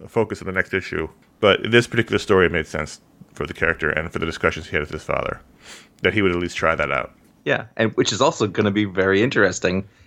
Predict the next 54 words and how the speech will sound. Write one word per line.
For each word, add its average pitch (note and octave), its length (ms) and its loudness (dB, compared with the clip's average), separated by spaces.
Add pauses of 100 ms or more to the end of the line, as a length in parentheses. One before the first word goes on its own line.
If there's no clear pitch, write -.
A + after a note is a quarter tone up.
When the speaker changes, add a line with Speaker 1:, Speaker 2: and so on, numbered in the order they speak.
(760)
Speaker 2:
in G2+ 140 4
comparison F#2 580 2
to F#2+ 220 2
some, F2 260 0
to - 220 -2
some E2+ 200 2
of E2+ 40 0
the F2 100 4
stuff E2 300 0
that E2+ 260 0
Miller's E2+ 320 2
done F2 160 4
before F2 220 2
that F2+ 80 4
people G#2+ 180 4
didn't D3+ 220 2
like. - 260 -6 (360)
When C3 120 0
people E3 220 -2
didn't C#3 160 0
like C3+ 180 2
it, A#2+ 120 -4 (200)
I D3+ 60 -4
didn't G3+ 200 -2
read E3 220 4
it - 200 -2
'cause G#2+ 160 2
I B2 80 4
didn't B2+ 240 2
wanna, G#2+ 180 4
I A2+ 140 2
knew D#3+ 120 4
I D#3+ 40 4
wasn't G2+ 220 2
gonna F#2 120 -2
like F2 220 -6
it, F2 180 -4
and G2 140 0
I G2 40 2
didn't G#2+ 200 4
wanna G2 180 4
not F2 220 0
like E2+ 200 0
it, F2 120 -2
so F2+ 100 2
I F2 80 2
just, F2+ 320 0
I, F2 200 4
I F#2+ 100 2
don't F2+ 160 0
know F2 200 0
anything F2 240 -4
about B1+ 240 -4
it. - 140 -10